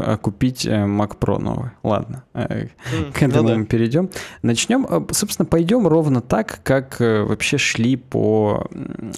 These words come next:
Speaker 1: шли сами Apple на своём Keynote. Э, для тех, кто не знает, фактура. Прошло открытие W W D C вчера,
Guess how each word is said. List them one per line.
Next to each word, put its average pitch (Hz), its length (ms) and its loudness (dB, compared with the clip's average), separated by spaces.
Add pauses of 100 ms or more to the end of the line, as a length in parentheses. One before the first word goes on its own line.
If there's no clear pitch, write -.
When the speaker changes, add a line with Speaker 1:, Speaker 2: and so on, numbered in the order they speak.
Speaker 1:
шли - 240 0
сами 113 320 0
Apple 135 300 0
на 104 120 0
своём 113 260 0
Keynote. 107 580 0 (480)
Э, 110 100 2
для 123 140 4
тех, 151 220 0
кто - 200 0
не 110 120 4
знает, 123 280 2
фактура. 113 480 0
Прошло 117 600 0
открытие 110 500 0
W 110 380 2
W 107 400 2
D 101 180 -4
C 127 480 0
вчера, 139 540 0